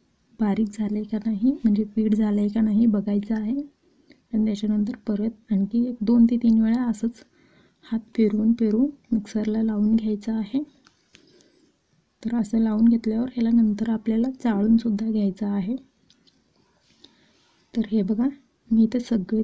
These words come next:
तांदूळाचं आहे पीठ असं करून घेतलेलं आहे आणि त्याच्यानंतर चाळूनसुद्धा घेतलेलं आहे. तर तुम्ही बघू शकता मी तुम्हाला हातात घेऊन दाखवत आहे.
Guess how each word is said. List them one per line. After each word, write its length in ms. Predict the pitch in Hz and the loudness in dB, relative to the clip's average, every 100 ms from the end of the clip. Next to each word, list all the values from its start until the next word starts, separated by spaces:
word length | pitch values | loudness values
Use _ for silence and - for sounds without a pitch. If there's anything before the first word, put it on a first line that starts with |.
| 220 | 0
तांदूळाचं 520 | 214 202 214 220 233 | 2 2 0 -4 -4
आहे 200 | 220 226 285 - | -4 -6 -8 -2
पीठ 240 | 214 208 | -2 -2
असं 200 | 220 269 | -6 -6
करून 360 | 254 208 214 226 | -4 0 2 2
घेतलेलं 500 | 240 240 226 226 226 | 0 -2 0 0 0
आहे 300 | 226 208 277 - _ _ _ _ _ _ - - _ - | 0 -2 -4 -8 _ _ _ _ _ _ -20 -20 _ 0
आणि 120 | 226 | 0
त्याच्यानंतर 640 | 226 214 226 233 226 269 - - _ _ _ _ _ _ _ _ - | 0 2 4 4 4 0 -12 -16 _ _ _ _ _ _ _ _ -2
चाळूनसुद्धा 720 | 226 208 214 220 226 196 254 | 0 2 2 2 0 -2 -2
घेतलेलं 460 | 233 220 208 208 | -2 -2 -2 -2
आहे. 220 | 208 190 214 | -2 -6 -4
तर 140 | 220 - | -6 -2
तुम्ही 180 | 220 220 | 0 0
बघू 220 | 208 214 | -2 -4
शकता 340 | - 226 - | -6 -10 -4
मी 120 | 214 220 | -2 -2
तुम्हाला 260 | 220 220 220 | -2 0 0
हातात 420 | 208 208 208 208 | -2 -4 -8 -4
घेऊन 260 | 214 220 226 | 0 4 4
दाखवत 500 | 226 202 220 226 226 | 2 -4 -4 -4 -6
आहे. 300 | 190 208 | -4 -2